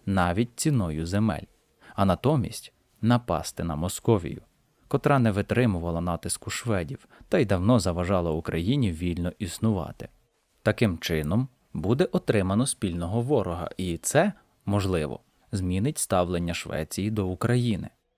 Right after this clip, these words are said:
Тоді спробувати укласти військовий союз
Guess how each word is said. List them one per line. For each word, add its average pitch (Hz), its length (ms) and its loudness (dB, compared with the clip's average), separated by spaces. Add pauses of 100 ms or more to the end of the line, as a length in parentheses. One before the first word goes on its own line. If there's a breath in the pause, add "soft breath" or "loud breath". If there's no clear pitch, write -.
(360)
Тоді 113 300 0
спробувати 156 680 0
укласти 135 500 -2
військовий 123 500 0
союз 127 640 0